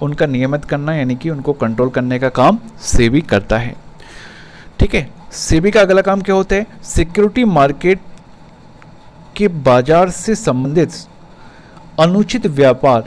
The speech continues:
यानी कि unfair trade practices को समाप्त करना, यानी कि security market में जो भी फ्रॉड होते हैं, जो भी अनुचित व्यापार होते हैं, जो भी unfair trade होते हैं, उनको समाप्त करने का काम भी कौन करता है?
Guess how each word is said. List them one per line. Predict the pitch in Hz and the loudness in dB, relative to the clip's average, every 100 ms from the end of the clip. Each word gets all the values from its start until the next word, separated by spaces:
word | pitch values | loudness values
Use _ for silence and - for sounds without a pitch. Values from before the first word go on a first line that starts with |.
| 139 | -2
यानी | 156 160 | 0 0
कि | 185 220 220 | -2 -6 0
unfair | 175 190 208 - - 190 208 214 | 0 0 -2 -6 -2 0 2 0
trade | 208 156 151 175 | -2 2 4 4
practices | 170 - 135 - 160 160 170 175 | -2 -2 -2 -2 -6 -4 -2 -2
को | - 190 | -2 -4
समाप्त | - 117 113 117 - | -2 -2 -2 -4 -6
करना, | 104 107 | -6 -2
यानी | 127 170 | -2 -2
कि | 180 | -2
security | - - 160 175 214 | -2 0 2 2 2
market | 190 139 127 - 165 | 2 2 2 4 2
में | 180 180 | 2 2
जो | 139 | 4
भी | 143 180 165 - - - - - - | 6 6 8 8 8 6 2 -4 -6
फ्रॉड | - 165 196 | 4 6 6
होते | 165 123 131 | 4 0 0
हैं, | 120 117 120 - - - 127 | 0 -2 -8 -16 -18 -14 -2
जो | 156 | 0
भी | 165 | 2
अनुचित | 202 151 147 151 - | 0 0 0 0 -2
व्यापार | 143 131 120 - 175 | 0 2 2 2 0
होते | 156 131 113 | 0 0 -2
हैं, | 110 | 0
जो | 147 | -2
भी | 156 208 - | -2 -4 0
unfair | 151 151 - 180 | -2 -2 0 0
trade | 196 - 165 180 | 0 2 2 4
होते | 139 110 127 | 2 0 0
हैं, | 120 113 165 | -2 -6 -4
उनको | 170 170 202 | -2 0 -2
समाप्त | - 143 147 165 - | 0 0 0 0 -2
करने | 135 139 139 | -2 -2 -2
का | 139 | -2
काम | 139 127 | 0 -2
भी | 135 | -2
कौन | 135 127 | -2 -2
करता | 123 113 127 | -2 -2 0
है? | 135 165 165 | 0 -2 -4